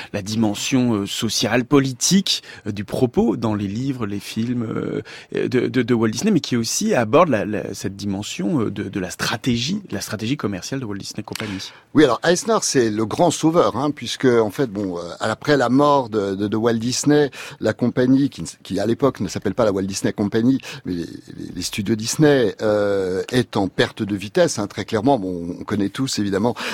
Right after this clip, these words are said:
Speaker 2: euh, les, l'anecdote de Taram et le chaudron magique qui fait, hein, qui fait un four. Il y a, il y a pas d'autre mot, alors que c'est un très bon dessin animé par ailleurs. Mais bon, toujours est-il que il, il arrive à un moment où, euh, Disney est menacé de vente à la découpe.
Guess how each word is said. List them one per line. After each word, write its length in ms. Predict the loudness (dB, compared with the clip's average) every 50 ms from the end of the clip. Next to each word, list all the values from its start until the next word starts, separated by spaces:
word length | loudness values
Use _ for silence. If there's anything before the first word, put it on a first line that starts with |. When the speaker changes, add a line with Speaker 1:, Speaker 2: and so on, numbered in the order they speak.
| -4 0 2
Speaker 2:
euh, 260 | 4 4 4 4 2
les, 380 | 2 2 2 2 2 0 0
l'anecdote 540 | 2 2 2 2 2 0 0 2 2 2 2
de 100 | 0 -2
Taram 320 | 0 0 0 2 2 0 0
et 20 |
le 60 | -2
chaudron 280 | -2 -4 -4 -2 0 0
magique 360 | 0 0 -2 -2 -4 -6 -6
qui 140 | -8 -10 -10
fait, 320 | -8 -2 2 2 2 2 2
hein, 160 | -2 -6 -8 -8
qui 120 | -10 -10
fait 140 | -8 -6 -4
un 120 | -4 -4
four. 400 | -6 -4 0 2 2 2 2 0 -4
Il 40 |
y 60 | -8 -6
a, 40 | -6
il 60 | -4
y 40 | -4
a 60 | -2
pas 100 | 0 0
d'autre 220 | -2 0 2 2 4
mot, 80 | 4
alors 160 | 4 2 0 -6
que 80 | -8
c'est 160 | -10 -8 -6
un 80 | -8 -8
très 180 | -6 -6 -6 -4
bon 120 | -4 -4
dessin 220 | -6 -6 -6 -6
animé 260 | -4 -2 2 2 2 0
par 160 | -2 -10 -14
ailleurs. 240 | -12 -14 -14 -12 -8
Mais 80 | -6 -6
bon, 120 | -6 -6 -8 -8 -10 -8 -6 -6 -6 -2
toujours 200 | 0 4 4 6
est-il 300 | 4 4 2 -2 -4 -2
que 260 | 2 4 4 4 4 0 -2
il, 160 | -4 -4 -2 2
il 160 | 2 4 6
arrive 340 | 4 4 2 0 0 0 0
à 60 | 2
un 60 | 2 4
moment 500 | 4 4 4 4 2 2 2 0 -2 -4 -6
où, 240 | -4 -2 -2 -2 -4 -6 -12 -14 -12 _ 2
euh, 880 | 4 4 6 6 4 2 2 2 2 0 0 0 0 0 0 0 0 -2 -4 -4
Disney 520 | -2 -2 0 0 0 2 4 4 4 4
est 20 | 4
menacé 420 | 4 4 4 2 2 0 0 -2
de 100 | 0 0
vente 280 | 2 4 4 2 4 2
à 40 | 0
la 100 | 0 0
découpe. 420 | 0 -2 -4 -4 -8 -10 -10